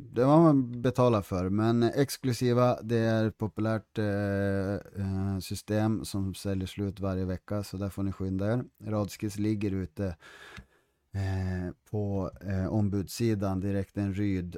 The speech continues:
och Bettingstugan. Men alla andelar finner ni på speltorsten punkt se och även har jag lagt ut dem på strykpodden punkt se så ni enkelt ska kunna finna dem. Så går ni bara in där så ligger de på en gång.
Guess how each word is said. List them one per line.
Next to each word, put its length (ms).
och 400
Bettingstugan. 1200
Men 260
alla 220
andelar 380
finner 280
ni 160
på 420
speltorsten 720
punkt 380
se 320
och 260
även 400
har 100
jag 80
lagt 220
ut 120
dem 120
på 60
strykpodden 880
punkt 320
se 320
så 140
ni 240
enkelt 360
ska 160
kunna 220
finna 320
dem. 240
Så 140
går 120
ni 100
bara 140
in 140
där 220
så 160
ligger 360
de 280
på 180
en 220
gång. 260